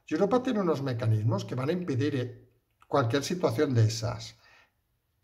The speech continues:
Hacemos un salve porque creo que debemos ser sinceros,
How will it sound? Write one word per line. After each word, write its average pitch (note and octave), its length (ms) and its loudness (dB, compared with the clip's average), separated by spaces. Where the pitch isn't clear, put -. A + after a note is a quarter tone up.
Hacemos B3+ 420 6
un D#3+ 140 2
salve B2 360 2
porque - 300 -6
creo E3+ 300 2
que D#3+ 100 -2
debemos B2 360 0
ser A#2 120 0
sinceros, A2 580 -2